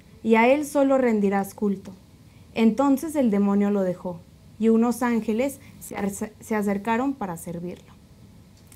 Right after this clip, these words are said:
Y la verdad es que no es casualidad que con esta frase termine, con esta frase el demonio se venció.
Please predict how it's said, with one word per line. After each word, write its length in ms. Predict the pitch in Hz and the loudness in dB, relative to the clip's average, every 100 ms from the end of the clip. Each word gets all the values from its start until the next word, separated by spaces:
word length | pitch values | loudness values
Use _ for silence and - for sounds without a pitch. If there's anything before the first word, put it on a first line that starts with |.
| - - - | -20 -20 0
Y 100 | 277 | 4
la 180 | 277 277 | 6 6
verdad 300 | 285 311 359 415 | 4 2 2 2
es 140 | 427 | -2
que 380 | - 359 349 339 | -4 -2 -2 -4
no 340 | - 233 269 311 | 0 2 2 0
es 220 | 359 370 | -2 -4
casualidad 760 | - 381 285 233 202 190 180 - - - - - | -6 -4 -2 0 0 0 -2 -6 -16 -20 -20 0
que 180 | 240 | 2
con 240 | 226 240 254 | 4 2 4
esta 300 | 294 - 339 | 0 -2 -4
frase 640 | - 277 262 - 262 269 - | 0 0 0 -2 -4 -4 -4
termine, 640 | - 233 254 285 262 190 - - | 0 4 6 6 4 0 -6 -2
con 200 | 254 262 | 2 2
esta 260 | 277 285 | 0 -2
frase 500 | 349 285 269 254 233 254 | -4 0 0 0 -2 0
el 120 | 226 | 0
demonio 380 | 214 214 214 214 | 2 0 0 -2
se 140 | 208 | -4
venció. 380 | 214 220 254 302 | -6 -4 -6 -8